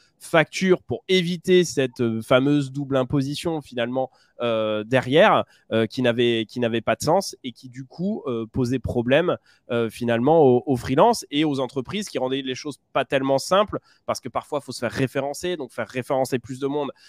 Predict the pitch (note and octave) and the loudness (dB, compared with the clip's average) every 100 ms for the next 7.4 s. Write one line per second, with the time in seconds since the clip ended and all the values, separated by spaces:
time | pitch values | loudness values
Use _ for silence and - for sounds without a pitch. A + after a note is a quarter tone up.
0 | _ - D3 A#2+ C3 D3 C#3+ - - D3 | _ -4 0 0 2 2 2 -4 -8 -4
1 | C#3+ C3+ A#2 C3 F3+ G#3 _ _ - D#3 | -2 -4 -8 0 0 0 _ _ -6 -4
2 | D#3+ D#3+ F#3+ D3+ E2+ _ C3+ C3+ D3+ A2+ | -2 4 6 6 0 _ -2 0 2 0
3 | C#3 C3+ E3+ D#3+ C#3 A2+ - A#2 A2+ G#2 | -2 0 2 2 0 -8 -6 -4 -2 0
4 | A2+ G#2+ A#2 A2+ G#2+ C2 C#2 - E3 E3 | 0 0 -2 0 -2 -4 -4 -2 -2 -2
5 | D#3 D3 - E3 C3+ B2 B2 C#3 C#3 B2+ | -4 -6 -10 -10 -8 -6 -2 0 2 0
6 | A#2+ A#2+ - G3 F#3 C#3 C3+ D3+ C#3+ C#3 | 0 -6 0 0 2 -2 0 4 4 6
7 | D#3 C3 C3 A#2 | 6 8 8 6